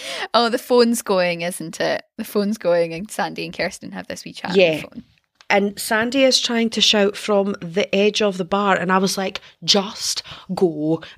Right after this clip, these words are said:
Speaker 2: outside. Why are you trying to have this phone call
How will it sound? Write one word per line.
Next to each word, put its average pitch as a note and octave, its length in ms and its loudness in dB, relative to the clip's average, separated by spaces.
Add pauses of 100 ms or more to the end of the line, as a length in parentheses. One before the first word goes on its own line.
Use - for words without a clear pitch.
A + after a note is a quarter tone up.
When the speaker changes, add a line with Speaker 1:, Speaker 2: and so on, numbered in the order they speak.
(100)
Speaker 2:
outside. C#3+ 1160 -2 (200)
Why F#3 460 2
are B3 100 -2
you A#3 160 -2
trying A3 340 -2
to A#3 80 -4
have F#3 480 0
this E3+ 280 0
phone B3+ 300 2
call C#3+ 480 -6